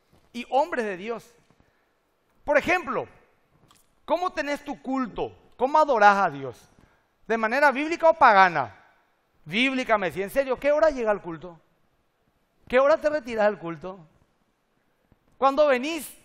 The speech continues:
¿estás más sobre tu Biblia o sobre tu celular? Te das cuenta que somos paganos, irreverentes. Así es. La impuntualidad,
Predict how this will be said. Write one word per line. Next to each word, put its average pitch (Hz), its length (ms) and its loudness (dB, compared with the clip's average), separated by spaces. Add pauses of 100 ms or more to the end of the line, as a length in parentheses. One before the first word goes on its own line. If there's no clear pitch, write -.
¿estás 262 280 2
más 285 140 0
sobre 294 220 -2
tu 269 120 -12
Biblia 277 200 -2
o 294 40 -4
sobre 302 160 -4
tu 302 120 -12
celular? 196 680 0 (1900)
Te 190 80 -6
das 196 160 0
cuenta 226 280 -6
que 190 120 -14
somos 208 240 -12
paganos, 190 440 -6 (600)
irreverentes. 190 840 -10 (2500)
Así 247 260 -10
es. 240 100 -10 (1120)
La 247 100 6
impuntualidad, 269 840 6